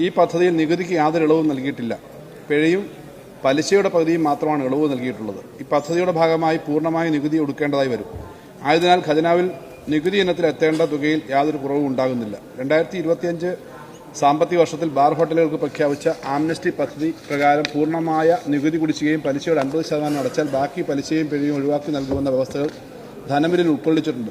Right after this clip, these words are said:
ധനബില്ല് പാസ്സാകുമ്പോൾ മാത്രമാണ് ഇക്കാര്യത്തിൽ അന്തിമ തീരുമാനം ഉണ്ടാകുന്നത്. സി, സർ, മുൻകാലങ്ങളിൽ പ്രഖ്യാപിക്കപ്പെട്ട ആംനസ്റ്റി സ്കീമിന്റെ തുടർച്ചയായിട്ടാണ് ഈ വർഷം ബാർ ഹോട്ടലുകൾക്ക് ആംനസ്റ്റി പ്രഖ്യാപിച്ചത്. രണ്ടായിരത്തി പത്തൊമ്പതിൽ പ്രഖ്യാപിച്ച ആംനസ്റ്റി പദ്ധതി രണ്ടായിരത്തി ഇരുപതിലും ഇരുപത്തിയൊന്നിലും ഇരുപത്തിരണ്ടിലും തുടർന്നിരുന്നു.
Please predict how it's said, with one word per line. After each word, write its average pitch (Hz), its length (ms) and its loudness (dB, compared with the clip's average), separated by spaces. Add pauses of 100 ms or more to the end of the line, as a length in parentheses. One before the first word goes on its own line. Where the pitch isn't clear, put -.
ധനബില്ല് 170 400 0
പാസ്സാകുമ്പോൾ 156 600 2
മാത്രമാണ് 139 380 -2
ഇക്കാര്യത്തിൽ 139 360 -2 (120)
അന്തിമ 143 280 0
തീരുമാനം 131 320 -2
ഉണ്ടാകുന്നത്. 107 360 -6 (100)
സി, 147 100 0 (960)
സർ, 165 160 8 (120)
മുൻകാലങ്ങളിൽ 190 600 4
പ്രഖ്യാപിക്കപ്പെട്ട 175 600 4 (100)
ആംനസ്റ്റി 170 360 0
സ്കീമിന്റെ 160 340 -2
തുടർച്ചയായിട്ടാണ് 156 720 4
ഈ - 80 0
വർഷം 143 280 -4
ബാർ 139 180 4
ഹോട്ടലുകൾക്ക് 147 480 0
ആംനസ്റ്റി 143 340 -2
പ്രഖ്യാപിച്ചത്. 123 480 0 (600)
രണ്ടായിരത്തി 170 340 4
പത്തൊമ്പതിൽ 185 460 2
പ്രഖ്യാപിച്ച 175 400 2 (100)
ആംനസ്റ്റി 165 340 0
പദ്ധതി 156 260 0 (120)
രണ്ടായിരത്തി 156 400 2
ഇരുപതിലും 165 300 0 (160)
ഇരുപത്തിയൊന്നിലും 160 520 0 (100)
ഇരുപത്തിരണ്ടിലും 156 540 0
തുടർന്നിരുന്നു. 139 440 -2